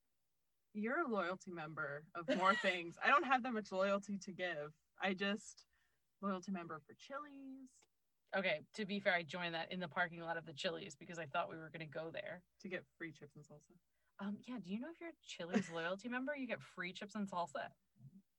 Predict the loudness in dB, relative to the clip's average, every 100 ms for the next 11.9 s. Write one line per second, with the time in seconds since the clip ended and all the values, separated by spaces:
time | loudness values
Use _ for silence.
0 | _ 0 2 2 2 -2 0 2 2 -2
1 | -8 _ _ 8 10 12 10 8 6 6
2 | 4 4 4 4 4 2 2 -2 0 0
3 | 0 -4 -6 -4 -4 -4 -8 -12 -4 0
4 | 2 2 0 0 2 2 2 0 2 4
5 | 6 6 4 0 -2 -12 -10 -10 -10 -12
6 | -16 -16 _ _ _ _ _ _ _ -20
7 | -20 -20 -8 -4 2 2 2 -4 -2 -2
8 | -4 4 8 8 6 2 0 0 -2 -6
9 | 0 0 0 -4 -6 -12 -10 -4 -2 0
10 | -2 -6 -6 -2 -2 -2 2 4 4 4
11 | 2 4 4 4 0 -4 -4 -4 -6